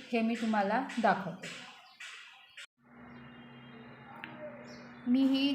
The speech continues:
दोन फुलं तयार करून घेतलेली आहेत. ही आता जोडायची कशी ते आपण आधी बघूया. तर मी काय करणार, सुरुवातीला धागा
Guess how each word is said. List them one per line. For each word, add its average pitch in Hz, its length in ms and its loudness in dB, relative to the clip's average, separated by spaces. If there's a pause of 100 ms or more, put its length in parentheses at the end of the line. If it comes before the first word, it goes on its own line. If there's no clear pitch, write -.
दोन 254 240 6
फुलं 254 340 4
तयार 233 300 10
करून 262 280 4
घेतलेली 226 460 2
आहेत. 214 340 4 (220)
ही 254 200 2
आता 254 220 6
जोडायची 226 500 6
कशी 254 380 0 (100)
ते 254 60 6
आपण 226 340 8
आधी 220 240 2 (140)
बघूया. 190 480 4 (600)
तर 240 180 4
मी 247 140 4
काय 262 200 8
करणार, 240 380 8
सुरुवातीला 226 760 6 (240)
धागा 214 460 6